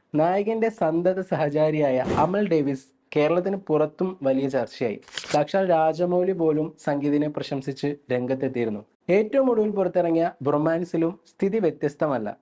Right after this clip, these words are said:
നായകന്മാരായ മാത്യു തോമസ്, അർജുൻ അശോകൻ എന്നിവരെക്കാൾ കയ്യടി നേടിയത്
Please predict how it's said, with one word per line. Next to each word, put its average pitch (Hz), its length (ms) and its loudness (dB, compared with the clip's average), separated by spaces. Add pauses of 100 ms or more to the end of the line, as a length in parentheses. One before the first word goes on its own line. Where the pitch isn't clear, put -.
(200)
നായകന്മാരായ 165 720 2
മാത്യു 139 500 0
തോമസ്, 135 360 0 (120)
അർജുൻ 127 360 -2
അശോകൻ 135 420 -2 (120)
എന്നിവരെക്കാൾ 143 560 0 (100)
കയ്യടി 151 340 0
നേടിയത് 135 400 -2